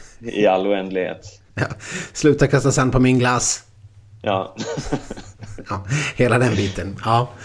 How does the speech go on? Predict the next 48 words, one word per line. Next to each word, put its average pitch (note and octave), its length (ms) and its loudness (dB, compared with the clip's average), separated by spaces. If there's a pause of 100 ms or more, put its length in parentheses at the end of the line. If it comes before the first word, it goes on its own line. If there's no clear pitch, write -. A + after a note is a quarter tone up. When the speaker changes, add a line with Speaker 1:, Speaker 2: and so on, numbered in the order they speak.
(240)
Speaker 2:
Ja, A#2 120 2
jag, B2 280 6
jag A#2+ 400 4
förstår A#2+ 280 6
det. G2+ 60 2
Men A#2+ 120 4
jag, B2 220 6
det A2+ 60 0
känns C#3+ 300 4
väl F3 80 6
ändå, A#2+ 320 6
eh, A2 260 4
om, A2+ 380 2
eh, G#2+ 180 0 (440)
de A#2+ 160 4
nu B2+ 120 8
säger D3+ 280 6
så D3 120 2
här G#2 180 2
att F#2+ 160 -2
det A2 80 0
blir G2 180 0
bättre B2 600 2
och, G#2+ 300 4
och, G#2+ 220 4
eh, - 300 0
att G2 160 0
de G#2 280 0
inte G#2 200 0
undgår A#2+ 440 6
varandra B2+ 380 4
<laughs> - 40 6
längre, B2 200 2 (120)
så - 140 0
kanske - 260 -4
man G#2+ 160 -2
kan - 140 4 (320)
<laughs> - 300 -8
tänka A#2+ 400 4
att, G#2 280 -2
eh, G#2+ 80 4 (800)
eh, A#2+ 360 2
de, B2+ 260 0 (120)
de C#3+ 180 8
snart C3+ 280 4
är C3 40 6
sams, - 400 0
eh, G#2 60 -2